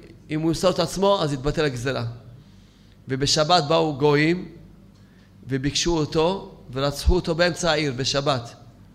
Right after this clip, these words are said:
רבי דוד אבו חצירא, קוראים לו בבדו. ללחנו, זה אחד מהזקניי, נכדה של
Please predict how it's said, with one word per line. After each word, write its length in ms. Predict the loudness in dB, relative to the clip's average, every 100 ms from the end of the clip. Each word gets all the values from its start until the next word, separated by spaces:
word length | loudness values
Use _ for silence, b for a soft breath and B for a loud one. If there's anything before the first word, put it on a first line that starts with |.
| -20 -20 -14
רבי 160 | -6 -2
דוד 200 | 0 2
אבו 200 | 0 0
חצירא, 380 | -2 -2 -4 -2
קוראים 260 | -4 -4
לו 80 | -4
בבדו. 420 | -4 -6 -2 -4 -4 B B B B B 0
ללחנו, 720 | 4 4 4 8 8 6 -2
זה 180 | -8 -4
אחד 260 | 0 2 2
מהזקניי, 840 | 0 0 -4 -10 -10 -2 2 2
נכדה 340 | 2 0 0 0
של 260 | 2 -2